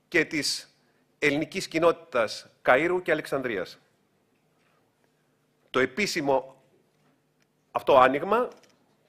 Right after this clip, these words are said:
θα συνοδεύεται και από μία ε, από ένα μνημόνιο συνεργασίας και μάλιστα στο τέλος της σημερινής μας συνάντησης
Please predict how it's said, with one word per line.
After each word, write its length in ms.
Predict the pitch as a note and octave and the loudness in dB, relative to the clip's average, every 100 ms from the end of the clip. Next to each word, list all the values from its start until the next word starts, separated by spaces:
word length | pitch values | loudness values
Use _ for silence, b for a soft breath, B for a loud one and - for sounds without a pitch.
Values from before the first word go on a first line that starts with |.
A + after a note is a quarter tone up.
| _ _ _ _ _ _ _ | _ _ _ _ _ _ _
θα 520 | - E3 C#3+ C3+ - - - | -2 6 6 6 0 -16 -8
συνοδεύεται 760 | - D3 C#3+ D3+ D#3+ E3+ G3+ | -2 2 4 4 4 2 0
και 220 | G#3+ - D3 | -2 0 2
από 220 | D3 C#3 | 2 -2
μία 560 | D#3+ F3 C3 G#2 F2 - _ _ _ _ _ _ _ _ - | 2 2 4 2 -4 -16 _ _ _ _ _ _ _ _ -10
ε, 340 | A2 A2 A2+ A2 _ _ _ _ _ _ _ _ _ _ | -4 -2 -2 -4 _ _ _ _ _ _ _ _ _ _
από 280 | G#2+ - D#3 | -2 4 6
ένα 580 | D#3+ C#3+ B2 A2+ G#2 - _ _ _ _ _ | 8 6 6 4 2 -6 _ _ _ _ _
μνημόνιο 1000 | B2 D#3 D3+ F#3+ F3 C3 C3 A3+ - - | -4 0 4 6 6 6 4 2 -2 -18
συνεργασίας 920 | - C#3+ C3 A2+ A2 C#3 D#3+ G#3+ - _ _ _ _ _ _ _ _ | -12 -2 0 2 0 0 -2 -2 -6 _ _ _ _ _ _ _ _
και 100 | C#3+ | -4
μάλιστα 300 | D3+ F3+ F#3 | 0 0 0
στο 200 | E3 D3+ | -4 -6
τέλος 480 | - G3 G#3 G#3 - | -2 2 2 0 -4
της 120 | D#3+ | -10
σημερινής 420 | D#3 D3 D#3+ F3 | -4 -4 -2 -4
μας 220 | D3 A#2+ | -2 -4
συνάντησης 800 | - C3 B2+ B2+ D#3 G#3+ A3 - | -4 0 0 0 -4 -8 -10 -12